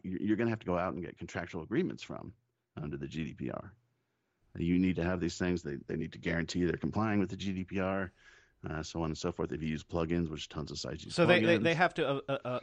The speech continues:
Speaker 2: uh, uh, aver to you that, that we're compliant, and you have to show that you've checked that they're compliant, because if you're serving it up to your users, you're, by default, you're, you're, you're, you're vou-, you're vouching for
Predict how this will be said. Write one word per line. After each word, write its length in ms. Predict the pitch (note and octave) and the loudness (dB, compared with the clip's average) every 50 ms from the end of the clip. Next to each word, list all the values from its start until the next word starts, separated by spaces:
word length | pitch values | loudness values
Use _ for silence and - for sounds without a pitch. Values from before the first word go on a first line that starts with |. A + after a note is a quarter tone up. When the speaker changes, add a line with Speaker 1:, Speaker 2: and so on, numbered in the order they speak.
| - - | -6 -6
Speaker 2:
uh, 180 | A#2 A#2+ A#2 - _ - | -6 -6 -8 -8 _ -10
uh, 120 | A#2+ A#2 A#2 - - | -10 -10 -8 -8 -8
aver 260 | B2 G#2+ C#3+ D3 D3+ | -2 2 4 4 4
to 80 | C#3+ C3 | 4 2
you 300 | C3 C#3 C#3+ C#3+ C#3 B2+ | 2 4 4 4 4 2
that, 220 | A#2 A#2 G2 A2 | 2 0 -2 -4
that 180 | A2+ A2 - - | -6 -6 -6 -8
we're 320 | A2+ A2+ C#3+ F3 F#3+ G3+ | -8 -2 0 0 0 0
compliant, 680 | - - D#3 C#3 - D#3 C#3 C3 C3 B2+ B2 A#2+ A2+ - | -2 -4 -8 -4 -2 0 0 0 0 -2 -4 -6 -8 -8
and 180 | - A#2 A2 A#2 | -8 -6 -6 -2
you 120 | C3+ E3 | 0 0
have 200 | E3 D#3+ D3+ - - | 2 2 0 0 -2
to 380 | - C#3+ C#3 B2+ B2 A#2+ A#2 - - - - - - - - | -6 -4 -4 -2 -4 -4 -6 -8 -12 -20 -20 -20 -20 -14 -8
show 280 | - - E3 D#3+ C#3+ | -2 2 2 2 2
that 140 | B2+ B2+ - | 2 -2 -4
you've 240 | B2+ C3 C3 A2 - | -4 -6 -6 -6 -6
checked 300 | - - F#3+ E3+ - - | -2 0 0 0 0 -2
that 160 | D#3+ C#3 - | -6 -6 -4
they're 120 | C#3 C3 | -4 -4
compliant, 460 | A#2+ - C3+ G#2 - B2+ A#2+ A#2 A2+ G#2 | -4 -4 -8 -8 -6 -4 -4 -4 -4 -6
because 340 | A#2+ A2+ - C#3+ B2+ A2+ | -8 -6 -4 -6 -6 -4
if 140 | A#2 A#2+ - | -6 -6 -6
you're 120 | C3+ C3+ B2 | -6 -6 -4
serving 420 | - - - E3 D#3 C3+ C#3+ B2+ | -4 -2 0 0 0 0 0 -4
it 100 | C3 B2 | -2 -4
up 160 | A#2+ A2+ - | -4 -4 -6
to 120 | - - A2+ | -8 -8 -8
your 120 | G#2+ G#2 | -6 -6
users, 580 | G#2 G#2+ B2+ C3+ B2+ G#2 A#2 A2 G#2+ G#2 F#2+ G#2 - | -6 -6 -6 -6 -4 -4 -4 -4 -6 -6 -10 -12 -14
you're, 460 | - G#2+ A2 A2 A2+ G#2+ G#2 G#2 G2 _ _ - - - _ _ _ - | -12 -10 -8 -8 -8 -8 -8 -10 -12 _ _ -20 -20 -20 _ _ _ -6
by 160 | A#2+ A2 G#2 | -4 -4 -4
default, 440 | G2 G#2+ - - - A#2+ A2 - - | -6 -10 -10 -6 -6 -6 -6 -6 -8
you're, 100 | A2 - | -10 -10
you're, 340 | - A2+ - - A2 A2 G2+ - | -10 -10 -10 -10 -10 -12 -10 -10
you're, 120 | A2+ A2+ - | -12 -12 -12
you're 160 | - A#2+ A#2 G#2+ | -10 -10 -10 -8
vou-, 300 | G2+ G2+ C3+ C#3 B2+ - - | -4 -2 0 0 0 0 -2
you're 160 | C3 C3+ C3+ | -4 -4 2
vouching 440 | B2 D#3+ D3+ D3+ - - C#3+ A#2 A#2+ | 4 4 4 4 2 -2 -4 -6 -8
for 520 | - - - A#2+ A2 G#2 G2+ G2 F#2 - | -12 -8 -6 -4 -4 -2 -4 -6 -6 -10